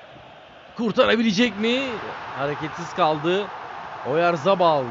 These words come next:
duruma eşitliği getiren golü atıyor. Of, Oyarzabal'a bak. Geliyor mu ikinci gol? Oyarzabal. Oradayız. Oradayız. Topu aldık ama ben koşamayacağım. Siz gidin atın.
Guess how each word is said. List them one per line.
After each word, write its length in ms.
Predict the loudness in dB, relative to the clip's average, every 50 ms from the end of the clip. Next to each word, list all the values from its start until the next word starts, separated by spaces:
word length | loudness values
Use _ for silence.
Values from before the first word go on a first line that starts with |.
| -6 -6
duruma 260 | -6 -6 -4 -4 -4
eşitliği 420 | -4 -4 -6 -8 -8 -8 -6 -2
getiren 420 | -2 -2 -2 -2 -2 -2 -2 -2 -2 -2 -2
golü 160 | -2 -2 -2
atıyor. 460 | -2 -4 -4 -2 0 2 2 2 0 -4 -8 -14 -16 -16 -18 -20 -20 -20 -20 -20 -20 -20 -20 -20 -20 -20 -20 -20 -20 -20 -20 -20 -20 -20 -20 -20 -20 -20 -20 -12 -6 -2
Of, 400 | -2 -2 -2 -4 -10 -14 -10 -6
Oyarzabal'a 680 | -4 -2 0 0 0 0 0 -2 0 2 2 2 2 2
bak. 120 | 2 0 -2 -6 -14 -14 -14 -12 -8
Geliyor 280 | -8 -6 -2 -2 -2 0
mu 80 | -2 -4
ikinci 360 | -6 -6 -8 -8 -6 -6 -4
gol? 160 | -4 -4 -4 -6 -10 -14 -16 -16 -16 -16 -16 -16 -18 -18 -18 -18 -18 -18 -18 -18 -18 -18 -18 -18 -18 -18 -18 -18 -18 -20 -20 -20 -20 -16 -12 -8 -6
Oyarzabal. 680 | -2 -2 -2 -2 0 0 0 2 4 4 4 4 2 -2 -6 -14 -16 -16 -16 -12 -8 -6
Oradayız. 640 | -6 -4 -2 0 0 0 0 -2 -6 -10 -14 -14 -14 -14 -14 -14 -16 -16 -16 -16 -16 -18 -18 -18 -18 -14 -10 -8
Oradayız. 400 | -6 -6 -4 -4 -4 -4 -6 -6 -8
Topu 220 | -10 -6 -2 -2
aldık 260 | -2 -2 -2 -4 -6
ama 180 | -4 -4 -4 -2
ben 120 | -4 -4 -6
koşamayacağım. 480 | -8 -12 -10 -8 -8 -6 -6 -6 -8 -8
Siz 160 | -10 -16 -14
gidin 180 | -14 -10 -8 -8
atın. 220 | -8 -8 -10 -14